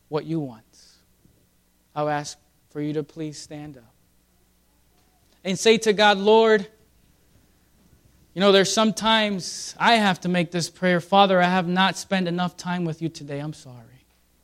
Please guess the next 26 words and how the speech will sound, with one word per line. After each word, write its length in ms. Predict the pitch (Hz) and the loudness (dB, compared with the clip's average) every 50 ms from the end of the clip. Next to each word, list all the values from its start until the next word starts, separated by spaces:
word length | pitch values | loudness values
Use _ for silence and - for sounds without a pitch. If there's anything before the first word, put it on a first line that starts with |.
| _ _ _ _ _ _ _ _ _ _ _ _ _ _ _ - | _ _ _ _ _ _ _ _ _ _ _ _ _ _ _ 2
There's 200 | 190 190 180 160 | 2 2 4 4
not 200 | 196 214 214 208 | 4 4 4 4
enough 300 | 208 208 214 214 185 - | 2 2 2 0 0 -2
time 340 | - 202 208 214 214 208 | -2 -2 0 0 0 2
that 100 | 185 185 | 4 4
I 100 | 190 196 | 4 4
ponder 400 | 190 - - 208 208 208 202 196 | 4 0 -2 -2 -2 0 0 0
in 80 | 196 196 | 0 0
this 160 | 185 185 - | -2 -4 -4
question, 420 | - - 208 202 185 196 - 202 170 _ _ _ _ _ | -4 -2 -2 -2 -2 -4 -8 -14 -16 _ _ _ _ _
'Who 200 | - 220 233 214 | -2 0 2 2
are 120 | 214 202 | 2 2
you 200 | 196 180 202 214 | 2 2 0 -2
to 180 | 208 - - 208 | -2 -4 -6 -8
me?' 360 | 190 175 156 135 123 - - _ _ _ _ _ _ _ _ _ _ _ _ _ _ _ _ _ _ _ _ _ _ _ _ _ _ _ _ - | -6 -6 -8 -8 -10 -14 -20 _ _ _ _ _ _ _ _ _ _ _ _ _ _ _ _ _ _ _ _ _ _ _ _ _ _ _ _ -4
Lord, 220 | 175 190 185 180 | -2 -2 -2 -2
forgive 380 | - 180 170 156 165 160 147 127 | -4 -8 -8 -4 -4 -4 -6 -6
me." 80 | - _ _ _ _ _ _ _ _ _ _ _ _ _ _ _ _ _ _ _ _ _ _ _ _ _ _ _ _ _ _ _ _ _ _ _ _ _ _ _ _ _ _ _ _ _ _ | -12 _ _ _ _ _ _ _ _ _ _ _ _ _ _ _ _ _ _ _ _ _ _ _ _ _ _ _ _ _ _ _ _ _ _ _ _ _ _ _ _ _ _ _ _ _ _
So 160 | - - 170 | -12 -4 -2
I 80 | 165 165 | -2 -2
pray 320 | 160 - - 185 185 185 | -2 -2 -2 -2 0 0
that 160 | 180 175 165 | 0 2 2
I, 160 | 156 151 156 147 156 - | 2 0 0 -4 -6 -6
as 160 | 160 160 151 | -6 -4 -2
I 120 | 160 170 175 | -2 -4 -4
prayed 460 | 170 - - 175 175 170 165 165 | -4 -2 -2 0 0 0 -2 -4